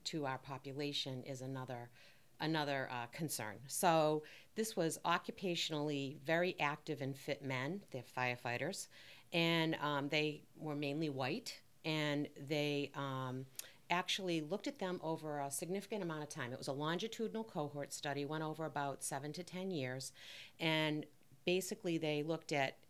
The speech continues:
uh, both, you know, they looked at blood pressure, height, weight, B M I calculation, and also they did, um, push-ups, uh, on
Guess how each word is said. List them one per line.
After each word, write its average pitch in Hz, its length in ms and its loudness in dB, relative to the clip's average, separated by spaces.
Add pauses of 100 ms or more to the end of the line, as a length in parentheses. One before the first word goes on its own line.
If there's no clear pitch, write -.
(100)
uh, 135 320 -6
both, 180 340 4 (380)
you - 80 -4
know, 143 80 2
they 143 100 0
looked 165 200 -2
at - 100 -6
blood 175 240 2
pressure, 160 560 0
height, 175 240 -2
weight, 156 320 -2
B 143 120 -2
M 143 120 0
I 143 140 -2
calculation, 135 960 -4 (380)
and 151 340 2
also 151 560 2
they 139 220 0
did, 135 460 -2
um, 131 460 -4 (560)
push-ups, - 580 -2 (340)
uh, 156 260 0 (420)
on 160 380 0